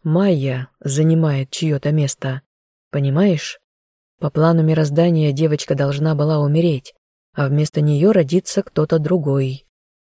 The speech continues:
«И слышать ничего не хочу». Я все же поднялась и направилась на выход.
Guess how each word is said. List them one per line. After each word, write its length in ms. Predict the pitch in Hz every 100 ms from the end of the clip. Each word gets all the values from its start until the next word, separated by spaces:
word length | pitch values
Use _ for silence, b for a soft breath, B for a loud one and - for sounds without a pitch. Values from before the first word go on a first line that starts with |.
| _ _ _
«И 100 | 226
слышать 520 | 240 - 214 202 208 -
ничего 440 | 196 196 202 196
не 100 | 196
хочу». 480 | 196 190 - 196 190 _ _ _ _ -
Я 200 | 165 165
все 180 | -
же 140 | 165 160
поднялась 540 | 156 160 165 180 175
и 40 | 160
направилась 580 | 156 165 160 160 156
на 140 | 170 165
выход. 340 | 156 - 143